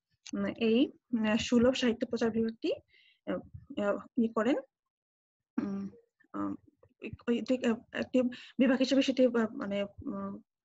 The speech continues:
প্রবর্তন করেন। সুলভ সমাচারের ভাষা যেমন সুলভ ছিল, ব্যাকরণের কচকচানি ও প্র-, আহ, প্রকৃতি প্রত্যয়ের গড্ডালিকা প্রবাহ থেকে বাংলা ভাষাকে সহজ সরল করার পিছনে কেশবচন্দ্র এই অবদান বাঙালি কখনো আসলে ভুলবে না।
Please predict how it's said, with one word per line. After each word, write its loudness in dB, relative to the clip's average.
প্রবর্তন 4
করেন। -2
সুলভ 4
সমাচারের 4
ভাষা 2
যেমন 6
সুলভ 2
ছিল, 2
ব্যাকরণের 4
কচকচানি 4
ও 6
প্র-, 2
আহ, 4
প্রকৃতি 0
প্রত্যয়ের 2
গড্ডালিকা 4
প্রবাহ 4
থেকে 0
বাংলা 4
ভাষাকে 2
সহজ 2
সরল 2
করার 2
পিছনে 2
কেশবচন্দ্র 2
এই 2
অবদান 4
বাঙালি 2
কখনো 2
আসলে 2
ভুলবে -2
না। -4